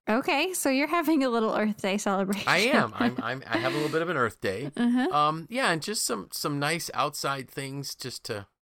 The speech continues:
Speaker 2: you know, I'm hoping that the cold snap that we had has not affected my peach and apple tree, but I don't think
Speaker 1: Mm-hmm. Mm-hmm.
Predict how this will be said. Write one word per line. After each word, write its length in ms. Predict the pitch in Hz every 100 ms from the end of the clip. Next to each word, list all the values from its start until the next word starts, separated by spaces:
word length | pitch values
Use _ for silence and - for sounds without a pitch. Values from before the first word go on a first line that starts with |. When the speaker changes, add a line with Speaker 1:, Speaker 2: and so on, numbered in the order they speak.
| _ _ _ _ _ -
Speaker 2:
you 80 |
know, 80 | 117
I'm 180 | 113 110
hoping 360 | - 165 165 156
that 120 | 127
the 80 | 131
cold 400 | - - 123 135
snap 340 | - 120 113
that 120 | - 98
we 120 | 107
had 300 | 98 101 104
has 140 | 101 98
not 200 | 101 98
affected 500 | 95 104 92 - 82
my 160 | 85 87
peach 320 | - - -
and 80 | 90
apple 300 | 82 160 151
tree, 100 | - _ _ _ -
but 120 | -
I 100 | -
don't 140 | 311 311
think 140 | 214
Speaker 1:
Mm-hmm. 320 | 214 208 208 208 - _ 220
Mm-hmm. 300 | 208 208